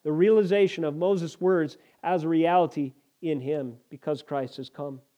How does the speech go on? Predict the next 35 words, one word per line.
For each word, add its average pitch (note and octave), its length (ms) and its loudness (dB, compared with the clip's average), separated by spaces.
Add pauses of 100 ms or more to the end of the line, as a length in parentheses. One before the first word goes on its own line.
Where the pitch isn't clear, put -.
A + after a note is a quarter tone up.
(480)
Colossians D#3+ 720 0 (180)
goes D3+ 200 -2
on D#3+ 180 0
to D3+ 100 -12
declare D#3 480 -2
that D3 220 -4
our D#3+ 180 0
life D3+ 380 0 (300)
is E3+ 260 -2
hidden D#3+ 480 0
with F3 360 -4
Christ C#3 500 -2 (260)
in D#3+ 180 0
God. C3+ 380 -4 (1160)
His F#3 200 0
people A3 580 4 (1200)
or D#3+ 120 2
it - 20 0
w-, E3 200 -4 (320)
again, F3+ 440 6
the F3 80 2
fullest B3 560 6
expression G3+ 560 -2
of E3+ 100 -2
Moses' F#3+ 420 -2
understanding F#3 680 0
of D3 160 -4
God F3 260 2
as E3+ 180 -2
the D#3+ 120 -12
dwelling F#3+ 440 2
place G#3 380 2
of E3 160 -8
his F#3+ 180 -4
people G#3 540 -4